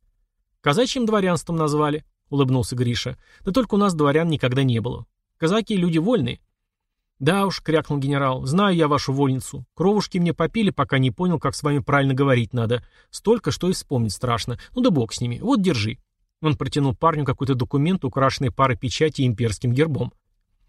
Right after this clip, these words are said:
"Теперь ты официальный инструктор казачьего воинства, имеешь право в любое время получать со склада боеприпасы, фураж для коня в потребном количестве. А самое главное, любое оружие для тебя является частью служебной справы.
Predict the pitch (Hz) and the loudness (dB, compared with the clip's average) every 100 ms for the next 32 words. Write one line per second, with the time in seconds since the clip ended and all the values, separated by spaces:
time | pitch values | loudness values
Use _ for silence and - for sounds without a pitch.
0 | _ _ _ _ _ _ - 196 277 240 | _ _ _ _ _ _ -4 0 2 0
1 | 190 - 226 220 - 240 247 160 - 147 | 0 0 0 2 0 -4 -6 -4 -2 0
2 | 196 - 143 135 135 - 143 156 214 - | 0 -2 0 2 0 0 0 2 0 0
3 | 160 156 135 139 135 135 143 226 202 143 | 2 2 4 2 2 2 2 0 0 -2
4 | 131 151 131 147 - 143 131 131 123 135 | -2 0 -2 -4 -2 0 2 0 0 -2
5 | - 214 190 139 139 135 123 131 - 143 | 0 0 0 -6 -2 0 0 -2 -2 -2
6 | 185 - 131 131 131 131 - 123 101 - | -2 -2 -2 0 0 0 0 0 -2 -6
7 | - 123 - _ _ _ - 147 294 294 | -10 -12 -14 _ _ _ -6 -4 0 0
8 | 190 151 120 120 170 185 190 185 277 202 | 4 4 2 2 2 2 2 2 2 2
9 | 143 127 147 147 143 175 254 - 120 185 | 0 -2 0 2 2 2 -2 -4 -6 -6
10 | 214 185 - 117 139 160 160 - 123 110 | -4 -6 -6 -2 -2 -2 -6 -6 -4 -4
11 | - | -8